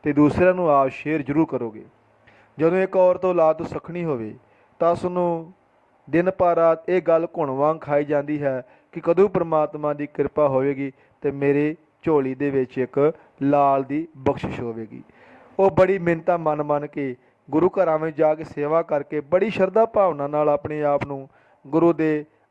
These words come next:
ਅਰਪਣ ਕਰਕੇ ਜਦੋਂ ਗੁਰੂ ਪਾਤਸ਼ਾਹ ਸਾਹਿਬ ਸ੍ਰੀ ਗੁਰੂ ਨਾਨਕ ਦੇਵ ਜੀ ਕਿਰਪਾ ਕਰਦੇ ਹਨ ਤਾਂ ਉਹਦੀ ਝੋਲੀ ਵਿੱਚ ਇੱਕ ਲਾਲ ਪਾ ਕੇ ਉਸ ਨੂੰ ਖੁਸ਼ੀਆਂ ਬਖਸ਼ਿਸ਼ ਕਰਦੇ ਹਨ। ਪਰ ਉਹ ਮਿਲਿਆ ਕਿਸ ਤਰ੍ਹਾਂ?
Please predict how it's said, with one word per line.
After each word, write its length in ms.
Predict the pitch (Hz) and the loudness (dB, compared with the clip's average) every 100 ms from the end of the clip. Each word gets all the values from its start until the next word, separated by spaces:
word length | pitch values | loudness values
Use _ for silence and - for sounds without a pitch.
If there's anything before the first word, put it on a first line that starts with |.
| - | -2
ਅਰਪਣ 360 | 185 - 202 | 0 0 -4
ਕਰਕੇ 380 | 185 165 160 160 | 0 -2 -2 -6
ਜਦੋਂ 240 | 156 165 151 | -4 -4 -2
ਗੁਰੂ 340 | 143 175 202 190 - | 2 2 2 -2 -4
ਪਾਤਸ਼ਾਹ 520 | 156 151 143 - 147 | 0 0 -2 0 -2
ਸਾਹਿਬ 300 | 143 156 170 | -2 0 0
ਸ੍ਰੀ 200 | - 170 | 0 -8
ਗੁਰੂ 200 | 165 165 | -6 -6
ਨਾਨਕ 460 | 156 147 143 151 160 | -2 2 2 0 -10
ਦੇਵ 320 | 135 143 143 | -8 -2 -2
ਜੀ 160 | 135 139 - | -2 -6 -2
ਕਿਰਪਾ 460 | 135 - 143 139 - _ _ _ _ _ _ _ | -2 0 0 0 -4 _ _ _ _ _ _ _
ਕਰਦੇ 360 | 165 170 156 175 | -2 0 2 0
ਹਨ 260 | 151 143 127 _ _ _ | 2 -4 -6 _ _ _
ਤਾਂ 140 | 151 151 | -2 -2
ਉਹਦੀ 380 | - 147 143 139 | -2 -4 -4 -2
ਝੋਲੀ 340 | 151 131 131 | 2 2 0
ਵਿੱਚ 440 | 131 127 147 151 170 _ _ _ - | -2 -2 2 2 2 _ _ _ -4
ਇੱਕ 220 | 143 151 | -2 0
ਲਾਲ 480 | 139 131 127 135 170 _ - - | 2 4 4 2 -2 _ -20 -4
ਪਾ 240 | 135 131 127 | 0 2 0
ਕੇ 280 | 135 151 170 _ _ 135 | -4 -6 -8 _ _ -8
ਉਸ 180 | 135 | -8
ਨੂੰ 300 | 135 143 165 196 - | -6 -4 -4 -6 -2
ਖੁਸ਼ੀਆਂ 400 | 185 - 196 160 | -2 0 0 0
ਬਖਸ਼ਿਸ਼ 340 | 143 - 131 | -2 -4 -12
ਕਰਦੇ 320 | 127 113 117 | -10 -8 -10
ਹਨ। 140 | 117 - - - - - | -14 -16 -20 -20 -14 4
ਪਰ 160 | 190 196 - - | 6 6 2 0
ਉਹ 260 | 196 202 185 | 4 4 2
ਮਿਲਿਆ 360 | 156 160 170 | 2 2 2
ਕਿਸ 240 | 170 165 - | 0 -6 -2
ਤਰ੍ਹਾਂ? 340 | 170 165 160 | 0 0 0